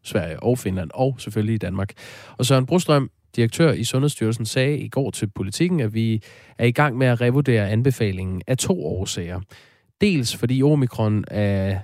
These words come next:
øh, er noget andet end delta og giver færre indlæggelser,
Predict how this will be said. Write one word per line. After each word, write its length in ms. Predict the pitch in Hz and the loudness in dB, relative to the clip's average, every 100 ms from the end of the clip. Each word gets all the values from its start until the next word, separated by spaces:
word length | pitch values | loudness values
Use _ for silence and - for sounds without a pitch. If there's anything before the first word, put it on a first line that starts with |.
| - - | -10 -6
øh, 240 | 101 95 - | -4 -4 -2
er 100 | 117 | 2
noget 180 | 107 101 | 2 2
andet 340 | 107 175 190 | 2 2 2
end 160 | 117 113 | 2 2
delta 380 | 123 147 - 123 | 2 2 2 0
og 120 | 110 | 0
giver 180 | - 107 | 0 0
færre 400 | 107 101 95 101 | 2 0 2 2
indlæggelser, 600 | 180 190 151 135 127 | 2 4 2 0 0